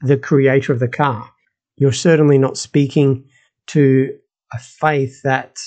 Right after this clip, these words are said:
nothing made the car out of nothing or that it always existed. And now you can start to see how this plays out.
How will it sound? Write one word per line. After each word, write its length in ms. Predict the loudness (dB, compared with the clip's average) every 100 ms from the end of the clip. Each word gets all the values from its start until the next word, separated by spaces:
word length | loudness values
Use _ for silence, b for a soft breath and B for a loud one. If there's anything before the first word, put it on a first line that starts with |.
| _
nothing 640 | -2 0 0 0 -2 -4 -8 _ _ _
made 360 | -2 0 0 -2
the 80 | -6
car 520 | -4 -4 -4 -8 -14 _ _ _ _
out 200 | 0 0
of 80 | 2
nothing 480 | 0 0 -4 -8 -8 _
or 140 | 0
that 160 | 0 -2
it 140 | -4
always 380 | -2 0 2 0
existed. 600 | -4 -2 -4 -4 -14 -20 _ _ _ _ _ _
And 140 | -2 2
now 140 | 2
you 180 | 2 0
can 140 | -2
start 400 | -6 -4 -4 -4
to 100 | -10
see 360 | -10 -4 -2 0
how 200 | 0 -2
this 220 | -2 -6
plays 400 | -8 -8 -6 -4
out. 320 | -6 -6 -18